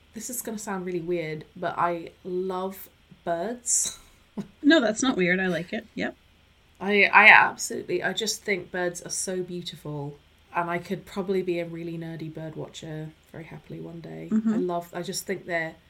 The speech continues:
Speaker 1: gorgeous. I had a bird fly into my f-, living room window
Speaker 2: No.
Speaker 1: uh, last year. I know, and it passed, it knocked itself out. I heard this massive bang, and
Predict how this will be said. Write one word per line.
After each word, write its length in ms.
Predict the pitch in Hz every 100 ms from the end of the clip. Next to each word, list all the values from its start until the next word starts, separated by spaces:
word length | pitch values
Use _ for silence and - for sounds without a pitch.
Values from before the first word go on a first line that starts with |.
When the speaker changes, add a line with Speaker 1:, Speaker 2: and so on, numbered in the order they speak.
| _ -
Speaker 1:
gorgeous. 460 | 190 190 175 160 165
I 60 |
had 180 | 190 214
a 20 |
bird 420 | 175 196 185 180
fly 220 | - 175 170
into 320 | 175 175 180
my 400 | 165 165 160 160 -
f-, 160 | - - -
living 260 | 180 170 180
room 240 | 170 160
window 560 | 165 170 170 156 151 156 - _ -
Speaker 2:
No. 480 | 285 302 311 294 277
Speaker 1:
uh, 560 | 254 160 156 151 151 175
last 340 | 165 170 - 180
year. 140 | 180
I 100 | 185
know, 400 | 185 202 208 175
and 180 | - 165
it 100 | - - _ _ _ _
passed, 480 | - 185 185 - -
it 140 | 185
knocked 260 | 185 185 -
itself 300 | - 165 160
out. 320 | 156 151 - - - - -
I 20 |
heard 140 | 180 170
this 160 | -
massive 560 | 185 190 185 - 160 -
bang, 400 | 160 156 156 156 - _ _ _ _ _ _ -
and 560 | 196 165 160 160 -